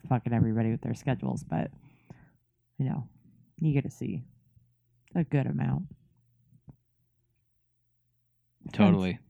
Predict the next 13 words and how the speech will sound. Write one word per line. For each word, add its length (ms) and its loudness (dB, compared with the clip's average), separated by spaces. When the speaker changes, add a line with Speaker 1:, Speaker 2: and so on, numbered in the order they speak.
Speaker 1:
friends 220 6
are 100 6
fun. 340 0
Speaker 2:
Saw 180 6
Tim. 320 6
Speaker 1:
Yay! 280 6
Speaker 2:
Brina, 240 8
what's 160 8
your 120 6
two? 440 6
Speaker 1:
My 220 6
number 320 2
two 1040 6